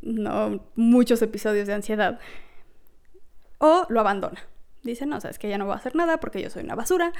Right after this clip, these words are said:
no sirvo para esto, entonces mejor ya, lo dejo",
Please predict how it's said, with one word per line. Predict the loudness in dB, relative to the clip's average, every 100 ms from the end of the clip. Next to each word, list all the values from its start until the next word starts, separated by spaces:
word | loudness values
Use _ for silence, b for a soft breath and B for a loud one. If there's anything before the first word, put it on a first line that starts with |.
| B B B -2
no | -2
sirvo | 0 0
para | 2 4 2
esto, | 0 -2
entonces | -2 -2 -4 -4
mejor | -6 -6 -6 -6 -8
ya, | -8 -4 -4 -4
lo | -4
dejo", | -4 -4